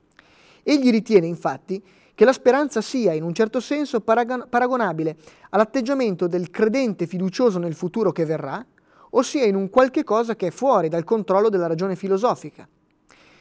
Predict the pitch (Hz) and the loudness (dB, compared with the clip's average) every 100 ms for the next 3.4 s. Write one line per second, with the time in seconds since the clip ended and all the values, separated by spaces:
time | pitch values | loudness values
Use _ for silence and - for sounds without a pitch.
0 | _ _ 330 330 294 220 170 - - 208 | _ _ 0 2 4 6 6 2 -8 -4
1 | 208 214 262 202 190 226 208 170 190 180 | -2 2 2 2 2 2 2 0 -2 -2
2 | - 262 262 - 254 208 - - _ 185 | -4 -4 -4 -4 0 0 0 -20 _ -4
3 | 170 240 220 | -2 -2 -2